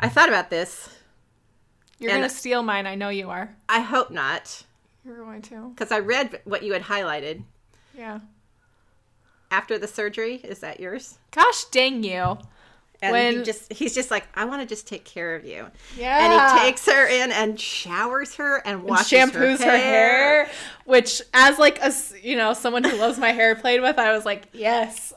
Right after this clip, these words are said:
Speaker 2: Oh, yes. <laughs> Shampoo
Speaker 1: And
Speaker 2: that hair."
Speaker 1: Shampoo that hair. Oh, yeah. <laughs> And then he washes her body and then towels her off. And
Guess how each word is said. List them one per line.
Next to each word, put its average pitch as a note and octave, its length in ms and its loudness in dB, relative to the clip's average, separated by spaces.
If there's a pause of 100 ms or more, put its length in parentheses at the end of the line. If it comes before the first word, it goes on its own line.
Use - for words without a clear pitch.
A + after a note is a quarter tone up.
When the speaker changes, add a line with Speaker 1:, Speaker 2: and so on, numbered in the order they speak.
Speaker 2:
Oh, B3 380 2
yes. A#3+ 480 4 (180)
<laughs> - 120 -18
Shampoo D4+ 460 2
Speaker 1:
And D4+ 60 2
Speaker 2:
that A#3+ 180 8
hair." A#3+ 320 6 (220)
Speaker 1:
Shampoo C#4 600 0
that G#3 240 4
hair. F#3 280 0
Oh, A#3 160 0
yeah. G3 380 -2
<laughs> G#4 1040 2 (200)
And A3 120 0
then A3 80 0
he A3 120 0
washes D#3+ 360 0
her A3+ 120 -4
body G3+ 420 0
and F3+ 100 -6
then F#3+ 120 -8
towels F3 440 -2
her F#3+ 160 -6
off. F3 460 0
And E3 240 -16